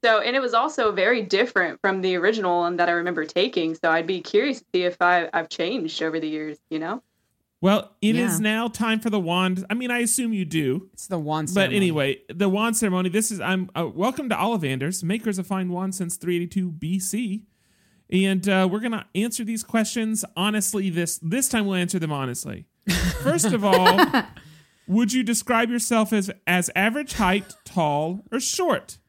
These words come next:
Speaker 3: Honesty.
Speaker 2: Okay, well, clearly tall. Can't get around
Speaker 3: <laughs>
Speaker 2: that. In your eyes,
Speaker 4: Can I
Speaker 2: blue
Speaker 4: answer these
Speaker 2: gray
Speaker 4: for you, Patrick? See how well I know you?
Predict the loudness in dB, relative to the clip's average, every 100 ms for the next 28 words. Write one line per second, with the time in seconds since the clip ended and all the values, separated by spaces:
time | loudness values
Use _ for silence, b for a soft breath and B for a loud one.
0 | _ _ _ _ _ _ 2 4 4 2
1 | 0 0 0 0 -2 -4 _ _ _ _
2 | _ _ _ _ -4 -2 0 2 4 4
3 | 4 2 -4 _ -2 4 4 4 0 0
4 | -2 -2 0 0 0 2 4 6 4 4
5 | 6 4 4 0 0 0 0 0 0 0
6 | 0 0 0 -4 -6 _ _ -6 0 2
7 | 2 2 2 0 -2 -4